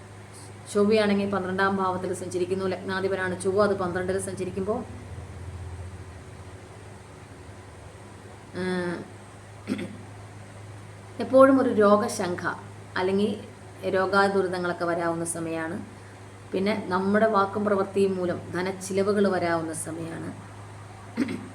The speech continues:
നാലാം ഭാവത്തിലാണെങ്കിൽ രാഹുവും കൂടിയുണ്ട്. അപ്പോൾ കുടുംബത്തിൽ നിന്ന് തന്നെ ചില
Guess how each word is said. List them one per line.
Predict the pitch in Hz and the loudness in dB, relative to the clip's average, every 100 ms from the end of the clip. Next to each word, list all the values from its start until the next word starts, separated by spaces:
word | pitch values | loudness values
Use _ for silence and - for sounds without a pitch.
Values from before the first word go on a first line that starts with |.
| - - - - - - - - | -16 -16 -16 -16 -16 -16 -14 -6
നാലാം | 190 196 208 | 0 4 8
ഭാവത്തിലാണെങ്കിൽ | 202 196 202 196 185 185 185 | 8 6 4 2 2 0 2
രാഹുവും | 180 180 180 185 190 | 4 4 4 -2 0
കൂടിയുണ്ട്. | 190 185 175 180 240 - - - - - - | 4 4 4 0 -2 -6 -12 -14 -14 -14 -10
അപ്പോൾ | - | -4
കുടുംബത്തിൽ | 208 226 240 240 254 | 0 2 2 2 2
നിന്ന് | 247 | 2
തന്നെ | 240 226 | 0 -2
ചില | 220 233 | -2 -2